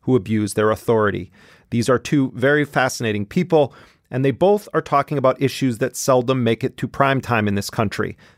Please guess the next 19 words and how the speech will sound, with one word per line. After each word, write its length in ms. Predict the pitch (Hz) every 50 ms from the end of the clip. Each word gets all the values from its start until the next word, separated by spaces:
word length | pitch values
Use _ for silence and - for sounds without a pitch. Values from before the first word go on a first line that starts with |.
| _
That's 180 | - - - -
coming 280 | - 117 107 104 107
up 160 | 104 104 - 104
on 80 | 98
the 60 | 98
program. 520 | - - 117 107 101 95 101 101 98 98 - - - - - _ _ _
We're 100 | - 151
also 180 | 170 185 - 220
gonna 140 | 180 170 156
be 80 | 151
looking 300 | 147 156 156 - 170 143
at 100 | 127 120
the 100 | - 127
ongoing 560 | - 127 131 143 151 147 127 139 139 139 135 117
horrors 540 | 98 - 151 151 143 131 117 101 95 -
coming 280 | - - 123 113 113 113
out 140 | 110 107 107
of 80 | 98
Sudan 640 | - - - 113 98 85 123 123 127 127 127 127 123